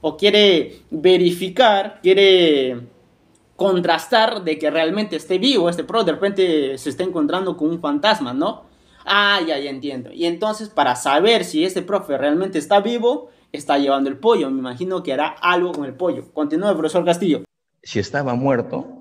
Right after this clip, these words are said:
Speaker 2: le enseñaba el pollo vivo.
Speaker 1: O sea, este niño quiere saber si su profe está vivo o está muerto. Y lo que dice es, si el profesor del niño está muerto,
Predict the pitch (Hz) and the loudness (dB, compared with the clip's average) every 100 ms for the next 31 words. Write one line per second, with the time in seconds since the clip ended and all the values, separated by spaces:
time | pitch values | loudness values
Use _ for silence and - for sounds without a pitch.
0 | - - _ - 104 104 98 104 101 123 | -20 -20 _ -10 -2 2 2 0 0 0
1 | 110 95 120 110 90 92 107 80 - - | -2 -4 -2 -2 -2 -2 -4 -6 -14 -20
2 | _ _ _ _ _ _ - 202 240 208 | _ _ _ _ _ _ -4 2 4 4
3 | 139 - 226 233 254 277 285 254 247 240 | 2 -4 -4 -2 2 6 6 4 -2 0
4 | 240 226 214 240 233 220 190 202 175 240 | 0 2 2 2 0 -4 -8 -8 0 2
5 | 247 247 269 - - - 170 175 208 220 | 2 0 -8 -10 -14 -6 -4 4 4 4
6 | 240 196 175 185 202 175 - - _ _ | 0 -2 -2 -2 0 -2 -2 -16 _ _
7 | 175 175 175 208 247 196 151 - - - | 0 2 4 2 2 0 -2 -4 -20 -20
8 | - 202 190 208 202 196 262 294 247 226 | -6 2 2 4 4 4 4 4 4 4
9 | 269 202 180 202 - 165 151 - 220 214 | 4 4 0 -4 -8 -6 -4 0 4 4
10 | 240 254 247 277 320 - | 6 6 4 -2 -6 -8